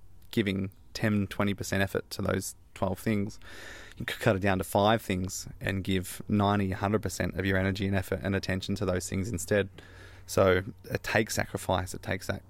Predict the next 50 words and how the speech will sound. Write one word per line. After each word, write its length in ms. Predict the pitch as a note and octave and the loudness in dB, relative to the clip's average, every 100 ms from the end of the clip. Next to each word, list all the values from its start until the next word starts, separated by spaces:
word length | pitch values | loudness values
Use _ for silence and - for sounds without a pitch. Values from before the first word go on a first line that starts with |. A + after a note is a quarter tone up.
| - | -16
courage 360 | - G2+ F#2+ F#2 | -6 0 0 0
and 80 | - | -4
commitment 340 | - E2 E2+ | -4 -4 -4
to 100 | - | -4
just 200 | G2 - | -4 -2
say 160 | - F#2+ | -2 -2
no 140 | F#2 | 0
to 220 | F#2 - | -2 -4
particular 460 | - - G2 G#2 G#2 | -10 -8 -4 -2 -2
things 320 | - G2+ G2+ | 0 0 2
or 140 | G2 - | 0 0
to 260 | G#2 G2 - - - - | 0 0 -2 -12 -16 -6
people 380 | - C3 C3+ A#2+ | 2 2 4 6
or 140 | G#2 - | 6 4
to 120 | G#2 | 0
jobs 560 | G2 G#2 G2 F#2+ - - | 6 6 6 0 -12 -4
that 140 | G2 E2+ - - - | -2 -2 -6 -8 -6
are 60 | |
just 420 | G2+ F#2+ - - - | -2 -2 -4 -6 -4
that 160 | G#2 | -2
little 180 | G#2+ G2+ | 0 0
bit 140 | A2 | -2
too 160 | - G#2 | -2 0
much, 400 | G2 - - - - - - - | 0 0 -6 -16 -18 -18 -12 2
that 100 | G#2+ | 4
are 100 | G2+ | 4
gonna 100 | G2+ | 2
affect 240 | F#2+ F#2+ - | 0 -4 -6
your 100 | - | -4
quality 220 | G2 G2 | 0 2
of, 180 | F2+ - | 0 0
quality 280 | A2+ G#2 F#2+ | 2 4 2
of 120 | G2 | 2
life. 340 | G2 F2+ - - - - - - - - - - - - | 2 2 -4 -20 -20 -20 -20 -20 -20 -20 -18 -16 -14 0
Um, 420 | A2+ G#2+ G#2 F#2+ | 4 4 4 2
people 200 | A#2 A2+ | 0 2
also 180 | G#2 - | 2 4
realize 240 | G#2+ G#2+ G#2 | 6 6 4
that, 120 | G#2 | 2
hey, 160 | G#2+ | 2
you 100 | G#2+ | 2
don't 260 | F#2+ G#2+ - | 2 0 2
maybe 220 | A2 G#2+ | 2 4
need 300 | G#2 G#2 G2+ | 4 4 2
to 120 | - - | -2 -2
earn 300 | G2+ F#2+ F#2+ - - | 0 0 0 -4 0
all 220 | G#2+ G#2 | 2 2
the 140 | G#2 G2 | 2 0
money 340 | G2 G2 G2 - - | 0 -2 -6 -8 0
or 340 | G2+ G2 | 2 2